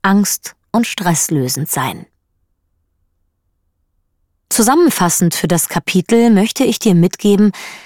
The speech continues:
dass es wichtig für den Betroffenen ist, Hilfe in passender Form zu mobilisieren.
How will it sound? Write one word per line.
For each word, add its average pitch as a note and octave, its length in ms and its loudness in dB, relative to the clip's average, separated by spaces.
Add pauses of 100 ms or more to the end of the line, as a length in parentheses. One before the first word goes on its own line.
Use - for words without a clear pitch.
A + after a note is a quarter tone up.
dass - 160 0
es A3 220 -2
wichtig - 500 -2
für E3 180 0
den D3+ 180 0
Betroffenen F3 680 0
ist, - 320 -4 (400)
Hilfe C#4 380 2
in F#3+ 240 2
passender G3 500 0
Form E3 380 0
zu - 160 -2
mobilisieren. D3+ 800 -2